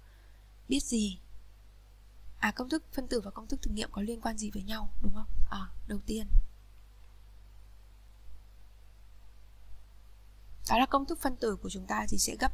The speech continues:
n lần công thức thực nghiệm, đúng không nào?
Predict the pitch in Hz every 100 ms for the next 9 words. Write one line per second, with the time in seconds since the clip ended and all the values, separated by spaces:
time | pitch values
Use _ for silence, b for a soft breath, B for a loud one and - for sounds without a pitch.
0 | - 233 226 208 196 196 - 208 202 -
1 | - - 226 214 208 - - - - -
2 | - - 208 202 220 208